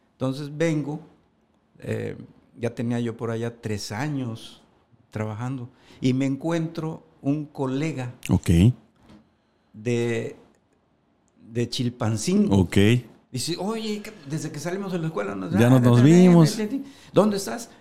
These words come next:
Speaker 1: "En Coahuila". "Ay, ¿y, y tú?". "No, estoy en Chilpancingo". "Ah, qué bueno". "¿Y qué andas haciendo por allá?". Digo, "No, pues allá me gustó irme, estoy a gusto". Dice, "Están solicitando", dice, "hay plazas en Acapulco".
Speaker 2: El
Speaker 1: "¿Por qué no vas?". Digo, "Ah, ching".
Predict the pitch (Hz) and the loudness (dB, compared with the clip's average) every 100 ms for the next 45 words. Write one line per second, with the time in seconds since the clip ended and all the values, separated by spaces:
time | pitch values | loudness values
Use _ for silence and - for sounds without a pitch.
0 | _ 139 143 147 156 214 208 - - - | _ -4 -2 -4 -4 -4 -6 -12 -16 -10
1 | 202 - _ _ - - - 143 - 208 | -10 -10 _ _ -20 -20 -6 -6 -4 -8
2 | - 143 170 202 196 190 190 185 175 143 | -4 -4 -4 -6 -10 -10 -10 -8 -10 -8
3 | 147 190 185 147 190 202 180 165 165 180 | -10 -8 -10 -10 -10 -10 -10 -8 -8 -8
4 | 170 - _ - _ _ _ _ 127 - | -12 -16 _ -20 _ _ _ _ -6 -4
5 | 131 147 147 139 143 151 143 139 143 147 | -10 -8 -12 -8 -6 -6 -8 -8 -8 -8
6 | 156 147 147 180 240 - - 240 - 160 | -8 -4 -4 -4 -6 -10 -8 -6 -6 -6
7 | 147 131 120 - 170 175 180 160 175 175 | -6 -6 -8 -4 -2 -2 -4 -6 -6 -4
8 | 160 160 180 - 160 _ - - 131 127 | -4 -6 -10 -12 -16 _ -18 -4 -4 -2
9 | 123 113 147 143 156 170 156 - 120 - | -6 -6 -4 -4 -4 -6 -8 -10 -10 -6
10 | 143 160 139 147 143 143 147 139 127 127 | -4 -4 -6 -6 -8 -8 -10 -10 -8 -8
11 | 120 117 - 139 151 - 127 120 _ _ | -8 -10 -10 -8 -8 -8 -10 -12 _ _
12 | - - - - - - 113 113 160 175 | -12 -12 -12 -20 -20 -4 4 4 4 -2
13 | 185 - - 165 - - - _ _ _ | -4 -8 -8 -8 -8 -18 -20 _ _ _
14 | _ _ 107 104 104 143 - 123 | _ _ -8 -6 -6 -12 -14 -18